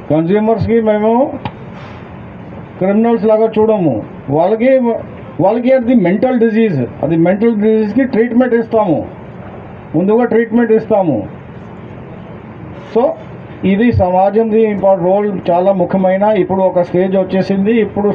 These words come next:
స-, సమాజం వాళ్ళు ముందు, ముందుకి రావాలా? అరే, మేము ఇది బిహే-, ఆ బిహేవియర్‌లో చేంజ్ అవుతుంది, ఆయన క్లాసెస్ రెగ్యులర్గా అటెండ్ చేయటం లేదు, ఆ మన నోటీస్‌కి తీస్-, తీసుకొస్తే మేము చూస్తాము. అది ఎందుకు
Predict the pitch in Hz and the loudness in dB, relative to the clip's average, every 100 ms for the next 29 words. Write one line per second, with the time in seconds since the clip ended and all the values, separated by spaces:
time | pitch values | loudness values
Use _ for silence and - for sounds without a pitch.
0 | - 180 175 165 170 185 196 202 202 180 | 0 -2 0 0 2 2 2 0 -4 0
1 | 175 175 160 165 175 - 180 180 170 160 | 0 2 2 2 -2 -4 -4 -2 2 2
2 | 156 170 160 156 147 - - - - 170 | 2 2 2 0 0 -4 -18 -10 -2 0
3 | 180 175 180 180 180 180 180 160 170 170 | 2 4 2 2 0 4 2 4 2 0
4 | 165 - - - - 156 156 165 175 190 | -4 -14 -16 -10 -2 0 2 2 2 2
5 | 185 190 - 180 180 175 175 180 170 170 | 2 0 2 0 2 2 2 0 0 0
6 | 170 - - - - 147 175 180 175 170 | 0 -4 -12 -18 -6 -2 0 0 2 2
7 | 175 185 175 175 175 180 175 175 165 175 | 2 0 2 2 2 2 4 2 2 0
8 | 170 175 170 160 - 170 175 180 175 175 | 2 2 2 0 -4 0 2 2 2 2
9 | 165 170 185 - - - 165 175 233 262 | 2 0 -2 -8 -12 -4 -2 2 2 2
10 | 240 254 226 233 233 220 226 226 254 233 | 2 0 0 0 0 0 0 0 0 0
11 | 294 277 269 294 285 269 277 262 165 127 | 2 4 4 4 0 0 0 2 0 -2
12 | - - - - 208 208 240 | -8 -14 -6 -2 0 2 2